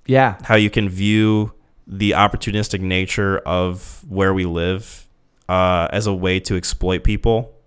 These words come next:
Speaker 2: and sort of make it for yourself.
Speaker 1: Mm-hmm.
Speaker 2: Kinda parallels Willem Dafoe's character with Bradley Cooper's character. Um, once he starts getting into, like, his own head about it,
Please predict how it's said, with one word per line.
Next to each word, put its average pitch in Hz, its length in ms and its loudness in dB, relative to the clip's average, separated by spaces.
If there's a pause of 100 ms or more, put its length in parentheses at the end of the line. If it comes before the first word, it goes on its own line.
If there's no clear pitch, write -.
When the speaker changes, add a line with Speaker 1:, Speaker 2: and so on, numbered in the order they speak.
Speaker 2:
and 92 200 -6
sort 95 280 0
of - 280 -6 (360)
make 95 240 -2
it 95 80 -2
for - 120 -4
yourself. 92 580 -2
Speaker 1:
Mm-hmm. 139 380 0
Speaker 2:
Kinda 113 240 4
parallels 107 580 2
Willem 101 240 2
Dafoe's 98 400 0
character 98 460 0
with 92 380 -2
Bradley 92 300 2
Cooper's 110 600 -2
character. 113 640 -2 (340)
Um, 87 440 -4 (120)
once 92 200 -6
he 90 60 -4
starts 90 320 -2
getting 95 260 -2
into, 92 180 -6
like, 90 160 -2
his 95 140 -4
own 87 160 -4
head 95 200 -2
about 107 320 0
it, 120 200 -2